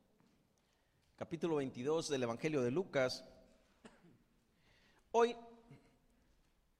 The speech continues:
<coughs> vamos a estar hablando acerca de la cena del Señor. En el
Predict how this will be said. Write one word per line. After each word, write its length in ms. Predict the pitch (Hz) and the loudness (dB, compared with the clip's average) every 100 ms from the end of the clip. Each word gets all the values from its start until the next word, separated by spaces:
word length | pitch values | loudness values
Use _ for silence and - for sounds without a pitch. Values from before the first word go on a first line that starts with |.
| - | -14
<coughs> 300 | - 220 - | -12 -12 -8
vamos 280 | 170 202 190 | -8 -6 -10
a 40 | |
estar 560 | 180 190 190 185 180 151 | 0 4 6 4 0 0
hablando 460 | 151 165 185 170 | 2 2 0 0
acerca 560 | 151 - 160 170 - 165 | -2 -2 -4 -4 -2 -2
de 100 | 147 | 0
la 160 | 127 117 | -4 -4
cena 380 | - 175 175 | -6 -6 -4
del 160 | 143 113 | -4 -6
Señor. 440 | - 117 151 147 - - - _ _ _ _ _ _ _ _ - _ _ _ _ | -8 -8 -6 -6 -8 -20 -20 _ _ _ _ _ _ _ _ -20 _ _ _ _
En 180 | 139 143 | -4 -2
el 640 | 139 139 135 135 131 - | 0 0 0 -2 -4 -8